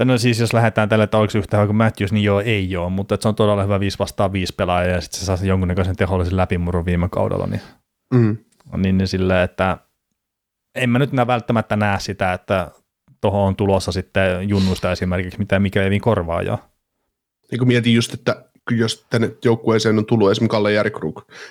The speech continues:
Speaker 2: niin onks, onks
Speaker 1: Ei,
Speaker 2: Järkruk
Speaker 1: ei.
Speaker 2: semmonen pelaaja, että se, et, et, et, et, etteikö hän pystyisi tekemään sitten samaa tässä joukkueessa, mitä Mikheyev teki?
Speaker 1: En mä näe sitä samanlaisena pelaajana.
Speaker 2: Niin, siis tyyliltään ei oo samanlaisia,
Speaker 1: Ja niin.
Speaker 2: mutta siis, siis niinku sillä tavalla, että,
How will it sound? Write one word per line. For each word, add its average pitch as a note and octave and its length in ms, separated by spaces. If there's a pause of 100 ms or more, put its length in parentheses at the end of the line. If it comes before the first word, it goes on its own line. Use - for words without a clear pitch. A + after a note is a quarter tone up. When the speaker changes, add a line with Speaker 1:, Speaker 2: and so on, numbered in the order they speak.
(100)
Speaker 2:
niin G2+ 180
onks, - 300 (280)
onks - 220 (220)
Speaker 1:
Ei, A2 120
Speaker 2:
Järkruk A2 240
Speaker 1:
ei. G#2+ 160
Speaker 2:
semmonen A2 320
pelaaja, A2 460
että - 140
se, G#2 160 (340)
et, A2 240
et, G#2+ 220
et, G#2+ 260
et, A2+ 160
etteikö A#2 420
hän A#2+ 180
pystyisi A#2 340
tekemään A2+ 380
sitten - 160
samaa A2+ 340
tässä A2+ 220
joukkueessa, A2 380
mitä A#2+ 100
Mikheyev A#2 420
teki? - 260 (720)
Speaker 1:
En B2 140
mä B2 120
näe G#2 200
sitä G#2 180
samanlaisena G2+ 500
pelaajana. G#2+ 420 (720)
Speaker 2:
Niin, B2 340
siis A#2 180
tyyliltään A2+ 440
ei F2 120
oo - 60
samanlaisia, F#2 520
Speaker 1:
Ja G2+ 40
niin. G2 80
Speaker 2:
mutta G2 120
siis, - 300
siis - 180
niinku F#2+ 220
sillä G2+ 180
tavalla, F#2 380
että, - 160